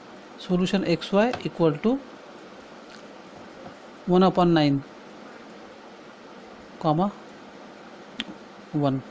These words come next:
ओके, तो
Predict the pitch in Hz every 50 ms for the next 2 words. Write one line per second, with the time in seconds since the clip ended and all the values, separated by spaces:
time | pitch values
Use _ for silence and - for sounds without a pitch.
0 | - - - - - - - - - - - - - - - - - - - 170
1 | - 240 208 139 - - - - - - - - - - - - - - - -
2 | - - - - - - - - - _ - - - - - - - - - -
3 | - - - - - - - - - - 285